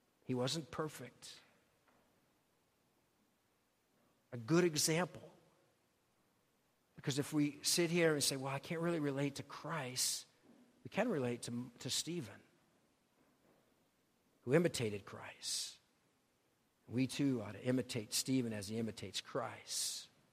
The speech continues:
And so help us, Lord, to be a finisher, not just a starter, a finisher.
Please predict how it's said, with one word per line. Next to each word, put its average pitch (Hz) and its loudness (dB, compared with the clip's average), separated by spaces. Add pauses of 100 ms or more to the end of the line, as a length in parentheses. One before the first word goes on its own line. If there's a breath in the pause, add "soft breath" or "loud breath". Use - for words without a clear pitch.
(880)
And 110 -12
so 120 -4
help 131 4
us, 127 0
Lord, 120 0
to 107 -6
be 113 -2
a 104 -6
finisher, - -4 (1400)
not 98 -8
just 127 -4
a - -10
starter, - -8
a - -18
finisher. - -8